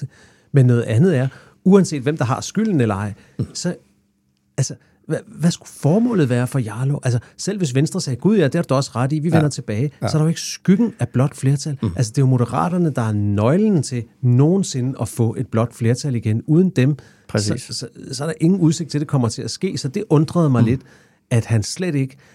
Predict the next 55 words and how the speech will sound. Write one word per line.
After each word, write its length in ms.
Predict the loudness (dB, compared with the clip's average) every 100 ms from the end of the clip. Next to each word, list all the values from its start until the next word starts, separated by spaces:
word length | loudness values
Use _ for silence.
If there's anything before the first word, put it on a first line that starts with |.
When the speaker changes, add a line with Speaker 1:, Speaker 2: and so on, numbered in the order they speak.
| 0
Speaker 1:
altså, 200 | 2 4
og 100 | 4
det 100 | 4
viser 180 | 2 0
måske 220 | -2 0
også 120 | 0
det, 60 | 0
vi 60 |
snakkede 140 | 0 0
om 80 | 0
før, 140 | -4 -6 -20 _ -2
at 100 | 2
det 60 |
er 40 | 2
måske 200 | 2 4
mere 180 | 4
følelser, 480 | 4 2 2 0 -4
end 160 | -6 -2
det 100 | -2
er 100 | 0
rationel 360 | -2 0 0
Speaker 2:
Mm. 60 | 0
Speaker 1:
analyse, 500 | 0 2 2 2 0
det 140 | -4
her, 200 | -4 -4
fordi 280 | -4 -6 -4
så 160 | -4 -4
vil 280 | 2 2 2
man 160 | 0
vel 120 | 0
være 100 | -2
nødt 140 | -4 -4
til 100 | -6
at 60 | -4
inddrage 500 | -4 -4 -8 -8 -10 _ -2
Moderaterne 540 | -2 0 -2 0 0
i 40 | 0
den 160 | -2
ligning, 360 | -2 -2 -2 -4
eller 140 | -6
hvad? 100 | -8 -12 -4 0
Speaker 2:
Ja, 340 | 2 2 0 0
altså, 260 | -2 2
øh, 1000 | 2 2 2 0 -2 -2 -4 -6 -8 -6
den 120 | -4 -2
seneste 580 | 0 2 0 0 0
meningsmåling 580 | 2 2 0 -2 -2 -2
fra 80 | -4
Voxmeter 440 | -4 -2 -2 -2
viste 260 | -2 -2 -2
jo 60 | -2
det 120 | -2
her 80 | -2
meget 220 | -2 -2
interessante, 600 | -4 -4 -4 -6 -4 -6